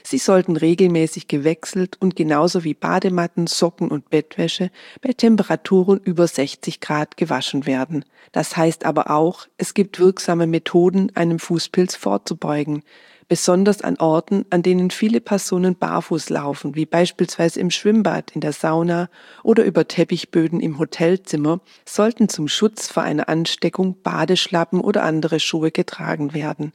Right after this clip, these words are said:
Füße und besonders die Zehenzwischenräume sollten immer trocken gehalten werden, da wir nun wissen, dass ein feuchtes Milieu das Pilzwachstum begünstigen kann.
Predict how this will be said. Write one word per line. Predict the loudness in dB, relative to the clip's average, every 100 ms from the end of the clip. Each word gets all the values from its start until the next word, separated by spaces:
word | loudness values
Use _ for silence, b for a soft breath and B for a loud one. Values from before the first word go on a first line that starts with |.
| b b b
Füße | -2 4 4 4 -2 -2
und | -2
besonders | -2 2 2 2
die | 0 -4
Zehenzwischenräume | 0 2 2 0 -2 0 0 0 0 0 0 -2
sollten | -4 -6 -4 0
immer | 2 4 2
trocken | 0 -2 0 -2
gehalten | -4 -4 -4 -2 -4 -2
werden, | -2 -4 -6 -8 B B B
da | 2
wir | 4
nun | 2 2 0
wissen, | -2 2 0
dass | 0 -2
ein | -2 -2
feuchtes | 2 2 0 -4 -2
Milieu | 0 2 2 2 0
das | -4 -4
Pilzwachstum | -4 -4 -4 -6 -6 -4 -2 0
begünstigen | 2 2 2 -2 -6 -6
kann. | -6 -6 -6